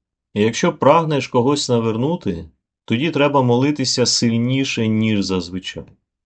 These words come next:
Це значить молитися впродовж дня півгодини, годину або й більше.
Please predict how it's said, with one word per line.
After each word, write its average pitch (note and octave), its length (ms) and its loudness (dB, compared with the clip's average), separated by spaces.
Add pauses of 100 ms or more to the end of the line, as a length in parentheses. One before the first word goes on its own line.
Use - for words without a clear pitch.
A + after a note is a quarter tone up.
(480)
Це - 180 0
значить B2+ 500 0 (640)
молитися C#3+ 600 4
впродовж B2+ 540 -2 (140)
дня A#2+ 460 0
півгодини, G#2+ 760 0
годину G2 480 0
або F2 300 0
й F#2 80 2
більше. G2+ 560 -8